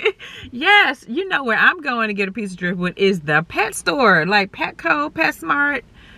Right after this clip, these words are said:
Yes, they would have the driftwood because they have it for, like, the reptile tanks and stuff like that. So, oh my gosh, yeah,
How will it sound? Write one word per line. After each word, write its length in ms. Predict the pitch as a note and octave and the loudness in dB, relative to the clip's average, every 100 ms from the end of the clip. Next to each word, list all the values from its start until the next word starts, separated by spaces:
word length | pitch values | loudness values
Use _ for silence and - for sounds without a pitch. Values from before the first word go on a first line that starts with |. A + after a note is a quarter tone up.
| - | -12
Yes, 760 | A3 D#4 F#4 G4+ G4+ G4 D4 B3 | -2 2 4 4 4 2 0 -2
they 180 | C4 F4 | -2 0
would 160 | E4+ | -2
have 300 | D4+ C#4+ C4 | 2 2 2
the 80 | B3 | -2
driftwood 760 | A#3+ F4+ F#4 E4 C#4+ G#3+ F#3 | -4 -4 -4 -2 2 2 2
because 280 | F#3+ A3+ A#3+ | 0 -2 0
they 140 | A3+ B3 | 2 2
have 300 | B3+ B3+ A#3+ | 2 0 -2
it 100 | A3 | -2
for, 380 | A#3 G#3+ G3+ | 4 4 4
like, 340 | F#3 G3 G3 - - - - | 4 2 2 -6 -20 -14 -2
the 100 | F#3 | 0
reptile 920 | E3+ A3 - - A3 G3 F3+ E3 D#3 | 2 0 0 0 2 2 0 -2 -4
tanks 560 | - G#3+ F#3+ - - - | -6 -4 -2 -4 -12 -6
and 220 | D#3+ D#3 | -2 -2
stuff 340 | - F3+ E3 F3 | 2 2 2 0
like 200 | D#3+ E3 | -2 0
that. 220 | D3 C3 | -2 -2
So, 200 | F3+ D#3+ | -2 -2
oh 120 | A3+ | 0
my 200 | D#4 D4+ | 2 2
gosh, 560 | F#3+ - - F#3+ D#3 - | 0 -4 -2 0 0 -2
yeah, 160 | - | -6